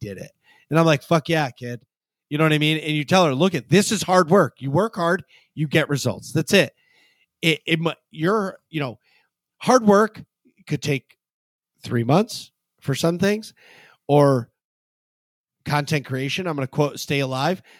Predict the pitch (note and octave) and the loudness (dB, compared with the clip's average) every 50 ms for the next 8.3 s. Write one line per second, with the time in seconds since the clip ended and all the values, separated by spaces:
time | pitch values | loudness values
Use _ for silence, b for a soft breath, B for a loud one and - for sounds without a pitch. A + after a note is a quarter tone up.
0 | b - - F#3+ F#3+ G3+ G3 F#3+ F#3 E3 - - - F#3 F#3+ E3+ - D3+ C3 - | b -8 -4 -2 0 2 2 2 2 0 -2 -4 -6 -6 -6 -6 -8 -10 -12 -12
1 | - - - E3+ E3 F3 F3+ F3 D3 D3+ D#3+ E3 E3 D3+ C#3 B2 A2 - - - | -10 -6 -4 0 0 0 0 0 -2 -4 -4 -2 -2 -2 -2 -4 -6 -10 -14 -16
2 | - _ _ _ _ - D3+ D3 C#3+ C3 C#3 D#3 D#3 D3+ D3+ D3 C#3 A2+ - - | -20 _ _ _ _ -8 -6 -6 -4 -4 -6 -6 -6 -6 -8 -10 -10 -10 -10 -8
3 | - C3+ B2+ - - G#2 G2 G2 F#2+ - _ _ _ _ _ _ _ - G#3 G3 | -6 -6 -6 -8 -10 -16 -20 -20 -20 -20 _ _ _ _ _ _ _ 0 2 4
4 | G3+ G#3 G#3 E3 E3+ F#3 F#3 E3+ C#3 - - _ _ - C#3 D3+ D#3 D#3 E3 F3+ | 4 2 2 0 -2 -2 -2 -2 -2 -4 -10 _ _ -12 -10 -10 -6 -4 -2 -2
5 | F3 F3+ F3 D3 A#2+ D3+ C3+ - - - D3 C3+ A#2 G#2 F2 - _ b b b | -2 -2 -6 -8 -10 -12 -12 -12 -10 -8 -6 -6 -6 -8 -12 -16 _ b b b
6 | b b b _ E3 E3+ D#3+ - C#3 D#3+ E3+ G3 G#3+ G#3+ A3 G3+ - - F3 E3+ | b b b _ -2 -2 -2 -2 -2 2 6 8 8 8 8 6 4 4 4 2
7 | F#3 G#3+ F#3+ G3 F3+ F3+ F3+ E3+ D3+ C#3+ C3 - - D#3+ D#3 C#3+ A#2+ D3+ D#3 D3+ | 2 4 4 6 6 6 6 2 0 -4 -4 -2 2 2 2 4 4 4 2 2
8 | - F3 F3+ F#3+ F#3+ F3 | 0 -2 -2 -2 -2 -4